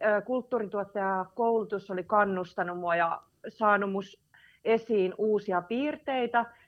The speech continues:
joten mulla tuli semmonen olo, että ehkä mullakin voisi olla mahdollisuus luovuuteen. Ja sitten mä pidin tämmösen ihan luovuuden välivuoden elämässäni. Mä menin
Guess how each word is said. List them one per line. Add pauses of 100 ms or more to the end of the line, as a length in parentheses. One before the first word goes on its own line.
(120)
joten
mulla
tuli
semmonen
olo,
että
ehkä
mullakin
voisi
olla
mahdollisuus
luovuuteen. (480)
Ja (100)
sitten
mä (140)
pidin
tämmösen
ihan
luovuuden (360)
välivuoden
elämässäni. (440)
Mä
menin